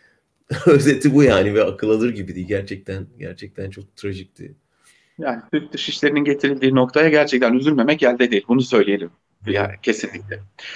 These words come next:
Speaker 2: Sevgili Can Dündar, dilerseniz, e, elbette gündemdeki konular çok ama,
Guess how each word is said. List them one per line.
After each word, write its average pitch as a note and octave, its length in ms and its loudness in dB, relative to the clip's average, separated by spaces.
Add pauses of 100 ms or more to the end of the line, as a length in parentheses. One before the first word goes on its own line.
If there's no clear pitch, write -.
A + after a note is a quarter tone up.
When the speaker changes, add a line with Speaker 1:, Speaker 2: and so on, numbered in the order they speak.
(500)
Speaker 2:
Sevgili F3 320 4
Can E3+ 220 6
Dündar, D#3+ 340 2
dilerseniz, E3+ 680 0
e, C3 80 4
elbette D3+ 420 4
gündemdeki D3+ 560 0
konular D3 360 4
çok D#3+ 240 2
ama, D#3 280 4